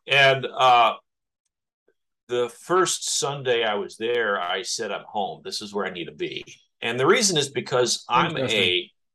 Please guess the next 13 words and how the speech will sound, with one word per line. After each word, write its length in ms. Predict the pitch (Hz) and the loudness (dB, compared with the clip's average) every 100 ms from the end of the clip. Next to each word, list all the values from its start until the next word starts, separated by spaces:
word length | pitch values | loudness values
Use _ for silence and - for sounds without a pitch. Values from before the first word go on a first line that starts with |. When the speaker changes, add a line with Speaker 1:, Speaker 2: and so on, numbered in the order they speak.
| _ _ _ - | _ _ _ -4
Speaker 1:
well, 400 | 185 208 - - _ _ _ _ _ - - _ _ _ | 0 2 0 -6 _ _ _ _ _ -14 -14 _ _ _
the 120 | - 165 | 0 4
Lord 240 | 226 247 | 4 2
was 180 | 127 - | -2 -4
working 360 | 127 - 135 87 | -2 -2 -8 -8
on 220 | 95 92 | -8 -6
me. 300 | 87 87 - _ _ _ _ _ _ _ _ - | -8 -8 -12 _ _ _ _ _ _ _ _ -8
Um, 500 | 117 110 98 85 73 _ _ _ _ _ _ _ _ _ _ - | -2 0 0 -2 -8 _ _ _ _ _ _ _ _ _ _ -8
and 420 | 127 120 117 101 | -4 -2 -4 -8
years 320 | 131 160 156 | -6 -2 -2
ago, 640 | 120 104 123 110 95 90 - | -4 0 2 2 0 -4 -8
I, 320 | 107 101 98 92 | -4 -2 -4 -8
uh, 340 | - 85 - | -8 -6 -6